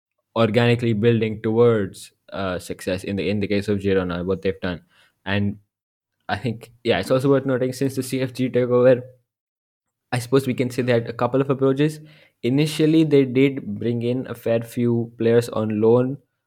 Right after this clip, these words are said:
uh, from Manchester City or such, generally experienced players. Uh, but then, obviously, that did also push up the wage bill. But then after they were relegated from La Liga in twenty nineteen, and they couldn't, uh, win promotion for a couple of seasons,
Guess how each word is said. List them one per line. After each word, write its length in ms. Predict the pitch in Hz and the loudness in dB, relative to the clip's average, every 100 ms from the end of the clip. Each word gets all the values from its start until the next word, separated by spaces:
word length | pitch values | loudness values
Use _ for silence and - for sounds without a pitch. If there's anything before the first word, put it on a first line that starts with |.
| _ - | _ -4
uh, 400 | 110 107 110 110 | -2 0 0 0
from 200 | 123 120 | 0 2
Manchester 380 | 117 117 - | 0 -4 -8
City 140 | 120 123 | -2 0
or 80 | 120 | 2
such, 340 | 123 127 - | 2 0 -2
generally 320 | 113 139 135 | 0 0 0
experienced 640 | 107 - - 139 156 170 - | -4 -8 0 2 2 0 -2
players. 440 | 147 160 196 - _ _ _ _ _ - | 2 2 0 -6 _ _ _ _ _ -8
Uh, 400 | 104 104 104 110 | -4 -2 0 -2
but 340 | 117 120 120 | 0 -2 2
then, 480 | 131 143 156 143 - - | 2 2 0 -6 -8 -4
obviously, 280 | 123 123 117 | -4 -2 -2
that 240 | 120 113 | -2 -2
did 180 | 127 120 | -4 -2
also 240 | 117 117 | -2 -4
push 180 | 104 - | -10 -8
up 120 | 113 | -8
the 80 | - | -4
wage 260 | 107 117 110 | -2 -2 -4
bill. 180 | 95 - - _ _ _ - | -6 -8 -14 _ _ _ -8
But 100 | 117 | -4
then 180 | 139 - | -4 -2
after 300 | 127 - 156 | -2 0 2
they 80 | |
were 160 | 147 143 | 2 2
relegated 640 | 123 131 139 131 120 117 117 | 2 2 2 0 -2 -6 -6
from 540 | - 117 120 123 117 | -4 0 0 -2 -6
La 120 | 117 110 | -6 -4
Liga 440 | 110 107 107 104 | -4 -2 0 0
in 400 | 104 107 104 104 | -2 -2 -2 -2
twenty 320 | 101 113 110 107 | -2 -4 -2 -4
nineteen, 760 | 101 107 104 131 117 98 117 - _ _ _ _ - | -4 -4 -4 -2 -2 -4 -8 -14 _ _ _ _ -8
and 160 | 117 | -4
they 100 | 120 | -4
couldn't, 460 | 120 143 135 139 123 - - | -2 2 2 2 -4 -14 -8
uh, 220 | 113 110 | -4 -2
win 160 | 113 120 | -2 -2
promotion 480 | 113 110 113 117 113 | -2 -2 -2 -4 -6
for 140 | 113 | -4
a 40 | 107 | -2
couple 220 | 110 107 | -2 -4
of 80 | 104 | -2
seasons, 540 | 123 113 101 101 - | 0 0 -2 -4 -10